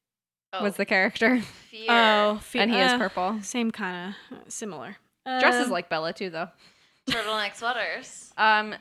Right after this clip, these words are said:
Speaker 2: plaid button down with a bow tie. <laughs>
Speaker 1: That's what she wore first day of school.
Speaker 3: Mm-hmm. Um,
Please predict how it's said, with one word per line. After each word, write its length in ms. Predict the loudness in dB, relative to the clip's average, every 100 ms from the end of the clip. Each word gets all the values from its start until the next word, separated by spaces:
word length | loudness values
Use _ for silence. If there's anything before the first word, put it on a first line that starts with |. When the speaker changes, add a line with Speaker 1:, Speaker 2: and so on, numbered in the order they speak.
| -8
Speaker 2:
plaid 300 | 4 4 6
button 240 | 4 2 2
down 200 | 2 2
with 80 | -2
a 20 |
bow 160 | -6 -2
tie. 360 | 2 4 4 2 4
<laughs> 1000 | 6 8 12 12 12 10 10 8 6 4 -4 -8 -14 -20 -20 -20 -18
Speaker 1:
That's 120 | -12
what 100 | -10
she 100 | -8
wore 220 | -6 -6
first 220 | -6 -10
day 100 | -10
of 60 | -14
school. 260 | -14 -16 -16 -14 -12 -12 -10
Speaker 3:
Mm-hmm. 500 | -10 -8 -8 -8 -12 -14 _ _ -8 -4
Um, 800 | -2 -2 -2 -2 -4 -4 -6